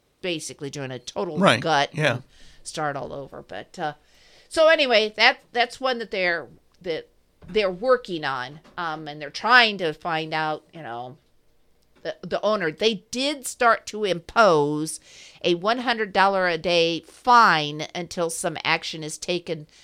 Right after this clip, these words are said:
Speaker 1: on the needed repairs and improvements to that property. So hopefully that will spur whoever owns that home
Speaker 2: Right.
Speaker 1: to contact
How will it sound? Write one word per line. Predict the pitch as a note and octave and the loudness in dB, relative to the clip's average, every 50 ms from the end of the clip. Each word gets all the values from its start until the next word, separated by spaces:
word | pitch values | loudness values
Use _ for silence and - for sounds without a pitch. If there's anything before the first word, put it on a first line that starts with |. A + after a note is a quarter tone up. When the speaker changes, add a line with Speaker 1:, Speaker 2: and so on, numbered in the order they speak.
| _ _ - | _ _ -8
Speaker 1:
on | - F3 E3+ | -6 -6 -6
the | E3 E3 | -6 -8
needed | E3+ F3 E3+ D#3+ E3 D#3 - | -8 -8 -8 -8 -10 -12 -12
repairs | D#3 D3+ - - E3+ D#3 D3+ D3+ D3+ - | -12 -12 -10 -8 -6 -6 -4 -6 -6 -8
and | D3 C#3 | -8 -10
improvements | C3 C3 - - F3+ E3 D#3 C#3 A#2 - - | -10 -12 -8 -8 -8 -8 -8 -10 -10 -10 -10
to | - C3+ | -10 -10
that | B2 C3 A2 - - _ _ _ _ _ | -10 -10 -10 -10 -12 _ _ _ _ _
property. | - F#3+ F3+ D#3+ - - - - A2+ | -6 -4 -4 -4 -4 -8 -14 -14 -14
So | - - D#3+ D3 C#3+ C#3 - _ _ - - - _ - | -10 -6 -2 -2 -2 -2 -4 _ _ -20 -20 -20 _ -4
hopefully | - A#3+ A#3+ B3 - B3 A3 G3+ | 2 2 2 2 2 0 -4 0
that | F#3 G#3+ G#3+ A#3 B3+ C4+ - - | 4 8 8 10 10 8 6 4
will | G#3+ G#3 F#3+ F#3 F#3 E3+ | 4 4 6 6 4 0
spur | - - - - - - - - D4 D#4 D#4+ D4 B3+ A3+ G#3+ F#3 | -4 -8 -14 -14 -14 -14 -12 -8 0 4 6 8 8 6 4 0
whoever | F#3+ G3+ F#3+ G3+ G3 G3+ F3+ G3 F#3 - | 0 2 4 6 6 6 6 2 2 4
owns | G#3+ A3+ B3+ C4+ C#4+ C4+ A3+ F#3 F3 | 6 6 6 6 4 2 -2 0 2
that | F#3+ F3+ E3+ C3 | 4 4 4 2
home | F3 F#3 A3+ C4 A3+ - | 0 -2 -2 0 2 2
Speaker 2:
Right. | A#2+ A2+ G#2+ G#2+ G#2 - - _ _ _ _ _ _ _ | 2 2 2 0 -4 -6 -10 _ _ _ _ _ _ _
Speaker 1:
to | - G3 E3+ D#3 D3+ D3+ D3+ - - _ _ _ _ - | -6 -2 -2 -2 -2 -2 -6 -8 -12 _ _ _ _ -4
contact | - - B3+ C#4+ F4 F4+ F4 - - D#3 D3 C#3 C3+ - _ _ _ | 2 6 8 8 8 6 2 2 2 4 4 4 2 0 _ _ _